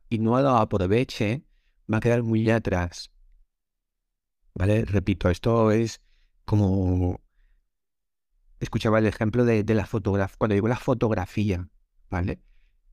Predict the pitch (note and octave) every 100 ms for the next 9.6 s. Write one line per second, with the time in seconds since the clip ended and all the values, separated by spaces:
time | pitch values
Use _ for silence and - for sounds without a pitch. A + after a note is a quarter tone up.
0 | - A2 G2+ F#2+ G2 G#2+ A#2 - A2+ A#2
1 | A2 - C3 A#2+ A#2 C#3+ _ _ _ _
2 | _ _ _ _ - C3+ A#2 C#3 B2 -
3 | A2 G#2+ F#2 E2+ - - _ _ _ _
4 | A2 A2+ A#2+ A#2+ A2 B2 C3 C3+ G3+ -
5 | _ _ _ _ - - _ _ _ B2
6 | A2+ A#2 - - A2+ G2+ B2 A2 A2 G2
7 | A2+ A2 G#2+ G2 F#2 A#2+ - G2+ G2+ _
8 | _ _ _ _ _ _ - A2 - G#2
9 | F#2 F2 G2+ G#2+ F#2+ -